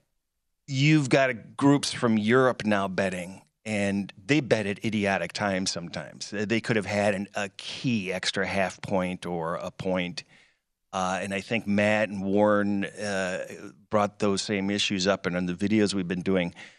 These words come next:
uh, I, I don't understand why there are some people betting at the dumbest times, and I just don't understand it. But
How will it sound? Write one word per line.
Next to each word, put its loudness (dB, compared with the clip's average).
uh, 2
I, 4
I 2
don't 6
understand 2
why 2
there 4
are 6
some 2
people 0
betting 2
at -2
the -4
dumbest 0
times, -2
and -6
I -6
just -4
don't 0
understand -4
it. -10
But 2